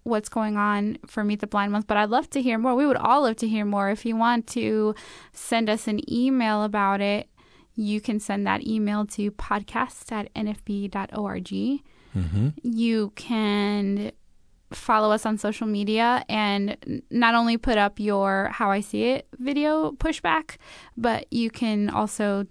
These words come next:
Speaker 1: tell us what you're doing for Meet the Blind Month. Anil, what is our Twitter handle?
Speaker 2: Uh-oh. I, you didn't tell me
Speaker 1: You
Speaker 2: that was
Speaker 1: didn't,
Speaker 2: gonna be
Speaker 1: uh,
Speaker 2: a
Speaker 1: you didn't
Speaker 2: quiz.
Speaker 1: study.
Speaker 2: Um, at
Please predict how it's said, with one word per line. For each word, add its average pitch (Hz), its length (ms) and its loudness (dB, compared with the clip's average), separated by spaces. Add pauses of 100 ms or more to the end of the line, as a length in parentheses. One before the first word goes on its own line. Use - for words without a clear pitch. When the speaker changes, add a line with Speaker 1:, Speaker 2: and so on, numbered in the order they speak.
Speaker 1:
tell 214 220 -2
us 208 140 -6
what - 100 -4
you're 220 100 -2
doing 202 360 -2
for 208 320 -4
Meet 214 140 -2
the 214 60 -12
Blind 240 320 2
Month. 208 200 -2
Anil, 262 340 2
what 262 220 -2
is 392 160 -4
our 240 100 -2
Twitter 269 360 -6
handle? 208 480 -6 (340)
Speaker 2:
Uh-oh. 87 340 -4 (260)
I, 90 180 -6 (100)
you - 40 -4 (140)
didn't 98 140 0
tell 107 140 0
me 98 100 2
Speaker 1:
You 277 60 4
Speaker 2:
that - 0 -
was 294 40 6
Speaker 1:
didn't, - 140 4
Speaker 2:
gonna - 120 4
be 262 60 2
Speaker 1:
uh, - 20 2
Speaker 2:
a 277 40 4
Speaker 1:
you 277 60 4
didn't 269 160 4
Speaker 2:
quiz. - 80 -2
Speaker 1:
study. 240 460 -2 (320)
Speaker 2:
Um, 104 420 2 (680)
at 117 440 -2